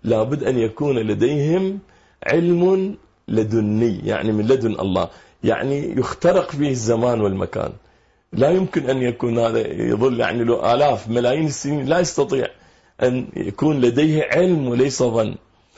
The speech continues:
كل إنسان لديه ملايين من الصفات، ملايين من الحسنات، ملايين من السيئات، أمور كثيرة. هذا مطلع وشاهد، يشهد،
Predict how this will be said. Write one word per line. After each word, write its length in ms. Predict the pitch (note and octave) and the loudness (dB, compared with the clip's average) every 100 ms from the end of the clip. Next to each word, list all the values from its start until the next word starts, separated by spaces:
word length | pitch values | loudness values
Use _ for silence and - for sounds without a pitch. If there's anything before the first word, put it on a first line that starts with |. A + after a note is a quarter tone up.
| - _ _ | -20 _ _
كل 220 | - G#3 G3+ | 0 0 4
إنسان 640 | G#3+ F#3+ G#3 A#3 A#3+ G#3 | 2 2 2 2 2 0
لديه 480 | E3+ F3+ E3+ E3 - - - - - - - - - - - - | 2 4 4 2 -4 -14 -20 -16 -14 -14 -14 -12 -10 -10 -10 -10
ملايين 720 | - C3 D3 D3+ D3 E3 F3 | -6 0 2 4 4 4 2
من 100 | C3+ | 2
الصفات، 600 | A#2 - G2 F2+ G2 - - - _ _ | 0 -2 -4 -4 -6 -10 -20 -20 _ _
ملايين 520 | - B2+ A#2+ C3 C#3+ C3 | 0 2 2 2 0 0
من 80 | B2+ | 0
الحسنات، 680 | A#2 G#2+ A#2 A2+ A2 F#2 | 0 -2 0 0 0 -2
ملايين 460 | F#2+ A#2 A2+ C3 B2+ | -2 0 0 0 0
من 100 | B2 | 0
السيئات، 640 | A#2 - A2+ A2+ F#2+ A2+ G#2 A2 - - - - - - - | 0 -2 0 2 2 0 -2 -8 -14 -20 -12 -8 -6 -8 -4
أمور 440 | B2+ C3+ D3 G#3 G3+ | -2 2 2 2 2
كثيرة. 440 | G3+ F#3+ F#3 B2+ - - - | 0 0 0 -2 -6 -20 -6
هذا 220 | B2+ C3 | -2 0
مطلع 440 | A#2+ B2+ - G2+ - - _ _ _ _ | 0 -2 -2 -2 -4 -12 _ _ _ _
وشاهد، 600 | G2+ G2+ - G#2+ F#2+ F#2+ D2 - - | -2 -2 0 2 0 -4 -12 -12 -2
يشهد، 380 | G#2+ - - | 0 0 -4